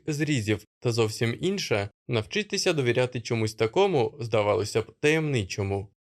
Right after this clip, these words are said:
"Мій батько сяде і видаватиме вам теорії, що пояснюють, чому він зробив так і так", розповідає син мільярдера-інвестора Джорджа Сороса. "Але я пам'ятаю, як дитиною слухав його і думав, що найменша половина з цього —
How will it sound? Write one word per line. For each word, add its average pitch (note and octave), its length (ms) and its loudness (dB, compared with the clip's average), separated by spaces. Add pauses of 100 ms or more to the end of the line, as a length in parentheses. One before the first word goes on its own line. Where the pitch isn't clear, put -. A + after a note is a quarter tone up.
(420)
"Мій B2 180 2
батько E3+ 380 0
сяде F3 340 2
і C3 40 0
видаватиме E3+ 600 2
вам D3 220 2
теорії, E3 560 2
що A2+ 180 0
пояснюють, F#3+ 680 0
чому A3+ 280 4
він G3+ 180 4
зробив B2 360 -2
так - 340 0
і C#3 80 -8
так", G#2 400 0 (240)
розповідає A#2 680 2
син C#3+ 320 -4
мільярдера-інвестора C3 1200 0
Джорджа G#2+ 460 0
Сороса. G2 680 -2 (280)
"Але D3+ 220 2
я C#3 100 4
пам'ятаю, C#3+ 460 2
як D3 160 2
дитиною F#3+ 420 0
слухав F3+ 420 -2
його D3+ 340 2
і F3 80 -2
думав, A#2 460 2 (180)
що - 180 0
найменша D#3 460 2
половина B2 440 2
з - 40 -6
цього — G3+ 320 0